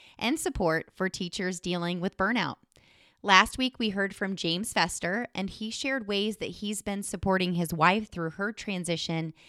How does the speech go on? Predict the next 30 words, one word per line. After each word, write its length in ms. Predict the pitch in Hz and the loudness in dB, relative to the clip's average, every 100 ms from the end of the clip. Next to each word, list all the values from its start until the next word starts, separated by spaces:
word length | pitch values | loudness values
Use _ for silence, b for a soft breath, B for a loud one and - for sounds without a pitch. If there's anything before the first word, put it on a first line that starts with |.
| B B | B B
into 360 | - 208 - 208 | -6 -4 0 0
a 100 | 175 | 0
full-time 840 | - - 190 202 - 180 170 170 | -4 -4 0 0 -2 -2 0 0
classroom 560 | - 175 156 - 165 160 | 0 2 2 2 -6 -6
teacher 340 | - 208 175 | -4 -2 -2
position, 540 | - 147 135 107 80 - B B B | -4 -4 -4 -4 -8 -12 B B B
which, 320 | - 220 - - _ | -2 0 0 -8 _
as 180 | 196 175 | -4 -2
you 120 | 226 | -2
can 120 | 247 | 0
all 160 | 294 233 | 4 4
probably 560 | 226 180 185 180 190 180 | 6 6 6 2 0 0
relate 380 | 170 156 165 | 0 0 -2
to 220 | - 190 175 | -2 0 0
and 80 | |
understand, 580 | 160 160 - 160 156 165 | 0 -4 -6 -2 -2 -2
can 160 | - 156 | -6 -6
be 180 | 175 214 | -4 -4
pretty 300 | - 247 247 | -2 -4 -2
traumatic 560 | - 175 160 170 185 | -2 0 2 4 2
in 80 | 156 | -2
some 220 | - 139 | -6 -6
ways, 360 | 131 135 139 - B B B | -4 -4 -6 -10 B B B
as 160 | 165 170 | -4 -2
you 80 | |
realize 440 | 190 214 220 185 175 | 0 0 4 4 4
how 180 | 175 175 | 2 2
incredibly 640 | 165 - 190 190 202 196 | 0 -4 0 0 0 -2
difficult 720 | 165 190 214 240 - 151 147 | -2 -2 2 0 4 4 4
some 320 | - 190 196 | -2 0 2